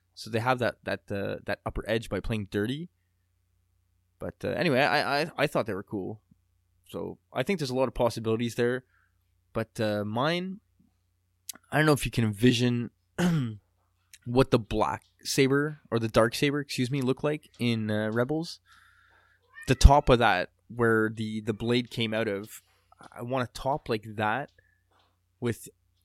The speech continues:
a few coils, like Luke's saber, kind of just a few, like, maybe three, two or three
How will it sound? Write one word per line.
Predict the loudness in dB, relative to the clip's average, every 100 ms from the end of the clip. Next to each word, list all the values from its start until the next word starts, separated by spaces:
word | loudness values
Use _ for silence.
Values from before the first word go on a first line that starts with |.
| _ -12
a |
few | -4 0 0
coils, | 0 2 4 4 0 -2
like | -2 -2
Luke's | -2 -2 -4 -8
saber, | -10 -4 -2 -2 -4
kind | -4 -4
of | -2
just | -4 -6
a |
few, | -10 -4 0 0
like, | -2 -2
maybe | -4 -6
three, | -8 -8 -4 -4 -6 0
two | 2 4
or |
three | 0 -4 -4